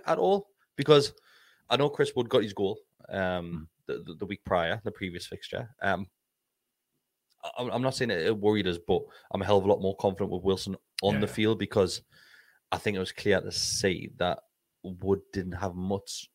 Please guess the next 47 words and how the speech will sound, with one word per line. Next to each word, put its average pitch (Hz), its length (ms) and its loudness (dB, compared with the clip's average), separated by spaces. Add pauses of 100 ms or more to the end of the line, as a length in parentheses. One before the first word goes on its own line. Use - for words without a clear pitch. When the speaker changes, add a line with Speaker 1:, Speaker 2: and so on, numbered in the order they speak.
(120)
Speaker 1:
involvement 101 640 4
in 101 120 -2
the 98 80 -2
game. 104 280 2
Speaker 2:
Mm. 76 220 -6
Speaker 1:
Yes, 104 360 4
he 95 120 -4
was, 87 340 -2 (120)
he 87 180 -10
was 87 160 -4 (680)
chasing 95 340 0
the 90 60 -2
balls 90 380 4
down. 104 380 4 (320)
He 92 80 -6
was 87 260 0
active. 98 500 4
He 90 100 -6
wasn't 87 480 0 (200)
obviously 87 360 -12 (220)
lazy 95 440 4
or 78 80 -2
anything. 78 320 -8
Far 87 240 2
from 113 220 0
it. 85 120 -10
Speaker 2:
No. 78 160 0 (160)
Speaker 1:
He 104 60 -2
was 95 100 2
committed 90 300 -2
to 92 80 2
the - 80 -6
cause. - 400 6 (1040)
Didn't 101 200 4
touch - 180 2
the 107 60 -2
ball 101 200 6
many 95 160 2
times. 90 380 -4 (880)
Speaker 2:
No, 131 180 12
he 117 100 12
didn't. 107 260 12
And 110 160 10
I, 113 160 10
I - 20 10
think, 139 320 10
um, 101 440 8